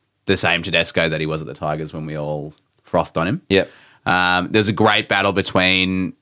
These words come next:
Speaker 1: um, Roberts and Mitchell on that, that wing, and, like, each
Speaker 2: I
Speaker 1: of
Speaker 2: loved
Speaker 1: them
Speaker 2: it.
Speaker 1: getting one up every now and then. It wasn't
Speaker 2: Yep.
Speaker 1: a one-sided battle in any way. Keary was playing really well, and he seemed to be the one that was making things happen. I know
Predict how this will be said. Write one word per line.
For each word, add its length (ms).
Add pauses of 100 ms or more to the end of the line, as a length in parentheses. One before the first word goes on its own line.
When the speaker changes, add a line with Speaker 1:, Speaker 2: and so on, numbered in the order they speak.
(760)
Speaker 1:
um, 680
Roberts 400
and 260
Mitchell 340
on 160
that, 260 (240)
that 200
wing, 440 (360)
and, 160
like, 260
each 100
Speaker 2:
I 40
Speaker 1:
of 60
Speaker 2:
loved 160
Speaker 1:
them 80
Speaker 2:
it. 60
Speaker 1:
getting 240
one 220
up 200
every 200
now 180
and 80
then. 80
It 80
wasn't 200
Speaker 2:
Yep. 60
Speaker 1:
a 20
one-sided 460
battle 360 (640)
in 140
any 160
way. 240
Keary 320
was 120
playing 280
really 180
well, 240
and 80
he 140
seemed 220
to 40
be 60
the 60
one 80
that 60
was 140
making 380
things 360
happen. 380
I 100
know 180